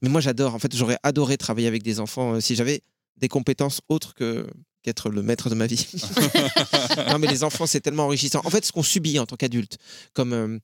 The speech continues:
une grosse contrainte de « Putain, je peux plus aller au foot avec les copains. Oh putain, je peux plus picoler le soir parce que je dois m'occuper de. Oh putain, euh, je dors mal, donc au travail, euh, je suis déconcentré, ça me fait chier. »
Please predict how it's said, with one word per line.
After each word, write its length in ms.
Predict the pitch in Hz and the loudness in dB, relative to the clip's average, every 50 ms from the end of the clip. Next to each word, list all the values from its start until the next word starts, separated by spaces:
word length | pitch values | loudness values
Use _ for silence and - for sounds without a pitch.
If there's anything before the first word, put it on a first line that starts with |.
| _ - - - _ _ - | _ -20 -20 -20 _ _ -6
une 140 | 151 143 131 | -4 -4 -2
grosse 280 | 107 139 180 220 - | 0 0 0 0 0
contrainte 500 | - - 185 170 - - 135 120 107 - | 2 0 0 0 0 -2 -4 -4 -6 -4
de « 100 | 120 143 135 - | -4 -4 -2 -2
Putain, 260 | - - - 123 120 | -4 -2 -2 -2 -2
je 80 | - | 0
peux 80 | - 113 | -2 0
plus 120 | - 131 131 | 2 2 2
aller 100 | 131 143 | 2 2
au 120 | 143 135 | 2 0
foot 200 | - - 151 - 139 | 0 -2 -2 0 2
avec 120 | 135 139 | 2 2
les 60 | 143 | 0
copains. 420 | - - 143 - - 147 139 131 117 - _ - - - - | 0 0 -2 0 2 -2 -2 -2 -8 -16 _ -20 -18 -6 -2
Oh 100 | 113 156 | -2 0
putain, 360 | - - 170 151 - 185 175 | 0 -2 -6 -2 0 0 2
je 100 | 165 - | 0 0
peux 100 | - 151 | -2 -4
plus 120 | 135 160 151 | -6 -6 -8
picoler 380 | - 160 165 - 160 170 170 | -8 -8 -4 -2 0 0 0
le 120 | 165 165 160 | 0 -2 -2
soir 320 | - 170 185 180 151 156 | 0 0 0 2 0 -2
parce 180 | - 147 139 123 | -4 -6 -8 -6
que 180 | - 160 160 | -6 -6 -6
je 120 | 156 143 143 | -6 -6 -6
dois 100 | 151 147 | -6 -4
m'occuper 360 | 160 160 139 151 127 - 156 143 | -2 -4 -4 -4 -6 -4 -2 -2
de. 60 | 139 - - - - - | -2 -4 -6 -16 -6 -2
Oh 100 | 143 151 | -2 -2
putain, 400 | - 160 151 - 180 180 175 170 | -2 -4 -2 0 0 0 2 0
euh, 120 | 156 151 | 0 0
je 100 | 147 139 | 0 0
dors 180 | 143 165 156 151 | 0 0 0 0
mal, 240 | 165 175 175 170 160 | 2 2 2 2 2
donc 180 | 160 160 143 | 0 0 -2
au 60 | 156 - | -4 -6
travail, 460 | - - 147 156 165 170 180 170 160 | -2 -2 0 2 2 2 4 4 4
euh, 180 | 151 151 143 135 - - - - | 4 2 2 0 -2 -6 -8 -2
je 60 | - | -2
suis 120 | 175 156 | 0 0
déconcentré, 680 | 127 170 160 - 160 165 - - 151 151 - - 190 185 | 2 0 0 2 2 0 2 0 -2 -2 0 0 0 0
ça 100 | 160 156 | 0 -2
me 80 | 160 | -4
fait 160 | 143 120 160 | -4 -2 -4
chier. » 360 | 156 139 156 190 208 202 180 | -2 -2 -2 0 0 0 0